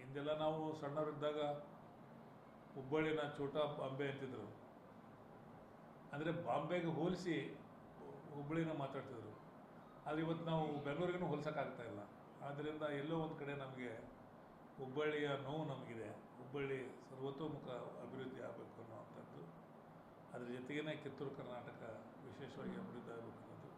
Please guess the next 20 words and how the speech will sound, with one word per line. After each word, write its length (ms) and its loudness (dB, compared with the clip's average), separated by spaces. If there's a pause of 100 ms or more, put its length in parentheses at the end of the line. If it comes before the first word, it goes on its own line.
(840)
ಎಲ್ಲ 160 4
ಇಲ್ಲಿ 200 8
ನದಿ, 540 6 (440)
ನದಿ 220 0
ನೀರಿನ 300 2
ಸಂಪತ್ತಿದೆ, 720 -4 (840)
ಒಳ್ಳೆ 160 0
ಫಲವತ್ತಾದ 580 2 (120)
ಭೂಮಿ 240 -2
ಇದೆ, 180 -2
ಖನಿಜ 340 -4
ಸಂಪತ್ತಿದೆ. 640 -4 (1200)
ಇವುಗಳನ್ನೆಲ್ಲನೂ 580 6
ಬಳಸ್ಕೊಂಡು 500 4 (1400)
ಈಗ 120 6 (880)
ಹ್ಯೂಮನ್ 420 4
ರಿಸೋರ್ಸ್ 320 -2
ನೋಡಿದ್ರೆ 360 4
ಹುಬ್ಬಳ್ಳಿ 360 2
ಧಾರವಾಡದ 240 4